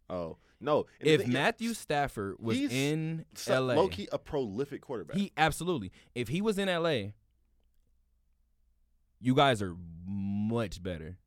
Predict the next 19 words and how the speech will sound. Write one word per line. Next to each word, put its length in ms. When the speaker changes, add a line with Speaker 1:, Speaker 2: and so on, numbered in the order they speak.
Speaker 1:
Yeah. 140
Speaker 2:
than 140
with 120
Jared 260
Goff. 220
So 160
I 160
don't 160
see 440
anything 400
from 120
Jared 260
Goff 280
that 180
remotely 800
resembles 480
Aaron 200
Rodgers. 320
Speaker 1:
Yeah. 160